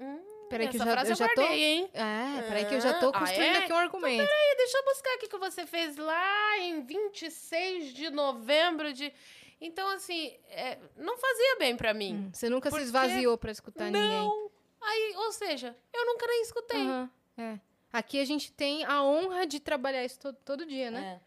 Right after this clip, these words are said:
Speaker 2: Porque a gente escuta ativamente a pessoa que tá aqui na
Speaker 3: É.
Speaker 2: nossa
Speaker 1: É uma
Speaker 2: frente.
Speaker 1: oportunidade
Speaker 2: Tenha
Speaker 1: sem
Speaker 2: você suas
Speaker 1: fim, né?
Speaker 2: opiniões, por mais que a gente discorde, concorde, e ame muito, ame menos, a gente
Speaker 3: É.
Speaker 2: escuta.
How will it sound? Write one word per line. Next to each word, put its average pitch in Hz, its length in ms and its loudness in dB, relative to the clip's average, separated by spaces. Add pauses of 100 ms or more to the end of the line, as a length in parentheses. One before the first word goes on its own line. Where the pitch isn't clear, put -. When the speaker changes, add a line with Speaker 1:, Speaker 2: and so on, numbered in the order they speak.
Speaker 2:
Porque 226 220 -6
a - 20 -4
gente 247 160 -2
escuta 320 480 -4
ativamente 285 680 -6
a 302 40 -8
pessoa 277 420 -8
que 262 120 -16
tá 269 120 -10
aqui 254 140 -14
na 247 100 -4
Speaker 3:
É. - 40 -4
Speaker 2:
nossa 247 160 -6
Speaker 1:
É 269 40 -6
uma 254 80 -8
Speaker 2:
frente. 247 240 0
Speaker 1:
oportunidade 196 960 -8
Speaker 2:
Tenha 311 300 4
Speaker 1:
sem 285 100 4
Speaker 2:
você 277 220 2
suas 262 240 0
Speaker 1:
fim, - 60 -6
né? 254 40 6
Speaker 2:
opiniões, 247 540 2
por 247 140 -6
mais 240 200 -4
que - 80 -8
a 262 40 -2
gente 247 220 -8
discorde, 220 760 0
concorde, 220 840 0
e 214 360 -6
ame 254 240 2
muito, 254 640 0
ame 226 220 -4
menos, 247 680 -2 (220)
a 202 120 -4
gente 190 420 -4 (220)
Speaker 3:
É. - 40 -10
Speaker 2:
escuta. 185 560 -8